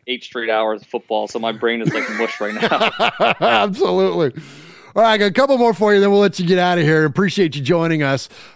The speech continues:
Speaker 2: Um, so he brought over also,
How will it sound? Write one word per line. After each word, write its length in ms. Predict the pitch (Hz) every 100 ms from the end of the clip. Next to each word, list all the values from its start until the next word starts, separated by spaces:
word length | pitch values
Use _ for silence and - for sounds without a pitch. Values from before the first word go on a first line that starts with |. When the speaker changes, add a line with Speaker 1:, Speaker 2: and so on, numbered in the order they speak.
| -
Speaker 2:
Um, 440 | 175 175 160 131 - - - _
so 320 | - 240 208
he 140 | 202 196
brought 300 | 175 269 320
over 260 | 269 226
also, 560 | 208 220 - 214 175